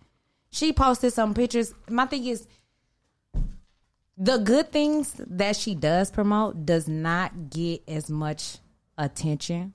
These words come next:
or highlight as, okay, she had some shorts on with her ass out.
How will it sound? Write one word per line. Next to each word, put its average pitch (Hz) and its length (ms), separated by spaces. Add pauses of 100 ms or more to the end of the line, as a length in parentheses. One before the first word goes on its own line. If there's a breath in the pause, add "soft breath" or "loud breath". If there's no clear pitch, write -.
(120)
or 151 160
highlight 147 680 (160)
as, 135 680 (520)
okay, 143 380
she 156 200
had 147 200
some 147 160
shorts 139 360
on 135 180
with 135 140
her 127 160
ass 113 340
out. - 220